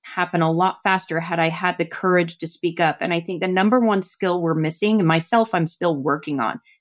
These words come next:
'cause I'm not saying it's easy to speak up. It's a skill that needs to be developed to be, "Oh, I'm gonna say something. I'm gonna get over that fear." The last thing I would add here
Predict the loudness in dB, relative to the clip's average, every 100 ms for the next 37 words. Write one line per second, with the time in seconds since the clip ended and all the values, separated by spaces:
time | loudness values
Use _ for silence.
0 | -4 0 4 2 2 0 2 0 -4 -4
1 | -2 0 0 -2 -6 -8 0 0 0 _
2 | _ _ _ _ _ 0 2 2 2 0
3 | _ _ _ _ -12 -2 2 2 2 0
4 | 0 -2 2 2 2 -4 -8 -4 -2 -4
5 | -6 _ _ _ _ _ _ _ _ -6
6 | 0 0 0 0 -2 -4 -10 -10 -14 -14
7 | -16 _ _ 2 4 6 6 4 4 2
8 | -2 -16 -2 0 0 -4 _ _ _ _
9 | _ _ _ _ _ -4 2 4 4 4
10 | 0 _ _ _ -2 0 0 -2 -2 0
11 | 0 0 0 0 -2 -6 -4 -4 -8